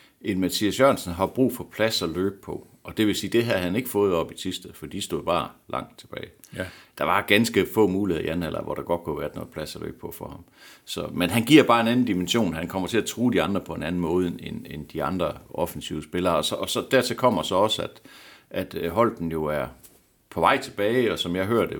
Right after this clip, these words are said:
Speaker 1: formentlig starter ind mod A B, altså, så det, det kunne blive et, det kunne blive et angreb med, med Elias Sørensen og Holten, og måske Steven Simpson, som sådan ligesom har fået sin anden ungdom her, efter Lars Lunke, han er kommet,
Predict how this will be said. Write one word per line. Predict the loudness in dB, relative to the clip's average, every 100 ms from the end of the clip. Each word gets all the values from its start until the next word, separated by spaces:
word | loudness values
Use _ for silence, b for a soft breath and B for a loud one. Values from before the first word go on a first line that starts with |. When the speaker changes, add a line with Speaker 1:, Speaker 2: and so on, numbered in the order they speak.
| -14 -12
Speaker 1:
formentlig | -6 -2 0 0
starter | 2 4 4
ind | 2
mod | 0 0
A | 0
B, | -2 -6 -6
altså, | -12 -8
så | -8 -8 -10
det, | -10 -8
det | -10
kunne | -10 -10
blive | -6 -6
et, | -8 _ B B B B B B B
det | -2 -2
kunne | -2
blive | 0 4
et |
angreb | 4 6 6 4 2
med, | -4 -4
med | -6
Elias | -6 -4 -2 0
Sørensen | 2 2 0 -8
og | -8
Holten, | 0 0 0 -6
og | -4
måske | -2 0 -2
Steven | -2 -2 -2
Simpson, | -2 -4 -6 -10
som | -10 -6
sådan | -4 -4
ligesom | -6 -4 -4
har |
fået | 0 0 0
sin | 0 -2
anden | 0 0
ungdom | -2 -2 -4
her, | -2 -2
efter | -4 -6
Lars | -4 -4
Lunke, | -2 -4 -4
han | -6
er |
kommet, | -6 -8 -8 -10